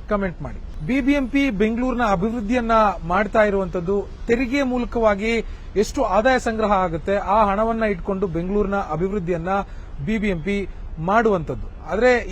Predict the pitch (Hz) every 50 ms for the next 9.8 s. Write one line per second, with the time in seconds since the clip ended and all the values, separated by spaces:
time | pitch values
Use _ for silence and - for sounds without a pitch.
0 | 196 190 185 170 220 202 190 226 262 214 247 202 247 220 247 233 190 220 214 -
1 | 254 262 247 240 214 - - 240 185 185 196 190 226 226 - 226 220 220 220 -
2 | - 185 180 - 226 226 226 226 180 226 226 220 202 185 - - 233 226 226 220
3 | 214 196 202 226 220 190 - - - - - - - 160 202 233 247 247 240 240
4 | 240 233 - - - - - - - - - - - - - - - - - -
5 | - 208 214 247 262 - - 294 269 262 233 - 214 190 180 165 170 196 208 202
6 | - - - - - - - - - - 185 202 214 - - 311 294 285 202 -
7 | 247 240 233 240 247 254 226 - - - - - 156 151 180 214 233 233 262 269
8 | 262 240 247 233 233 240 226 180 196 226 208 220 240 233 208 - 233 233 220 202
9 | - 208 196 214 226 233 226 220 208 202 202 202 196 190 180 -